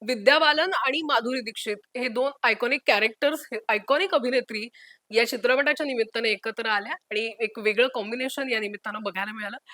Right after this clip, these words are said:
मग त्याच्यात त्यांच्या अभिनयाची जुगलबंदी असेल किंवा डान्सची जुगलबंदी या चित्रपटाचा प्लस पॉइंट ठरली. पण No One Killed Jessica सारखा चित्रपट, जिथे विद्या बालन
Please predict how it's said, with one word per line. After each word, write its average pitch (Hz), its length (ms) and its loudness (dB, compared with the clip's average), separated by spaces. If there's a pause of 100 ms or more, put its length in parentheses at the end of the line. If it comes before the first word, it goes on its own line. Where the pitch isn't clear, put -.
(260)
मग 226 180 -4
त्याच्यात 240 300 4
त्यांच्या 233 420 -2
अभिनयाची 262 480 2
जुगलबंदी 254 560 4
असेल 254 360 0
किंवा 240 240 0
डान्सची 269 500 2
जुगलबंदी 226 640 0 (360)
या 240 140 2
चित्रपटाचा 247 600 2
प्लस 277 540 0
पॉइंट 196 280 -4
ठरली. 180 220 -14 (480)
पण 359 120 2
No 320 140 2
One 381 280 2 (160)
Killed 339 160 2
Jessica 339 360 0
सारखा 320 260 0
चित्रपट, 277 480 -4
जिथे 262 260 -2 (420)
विद्या 254 280 8
बालन 311 300 4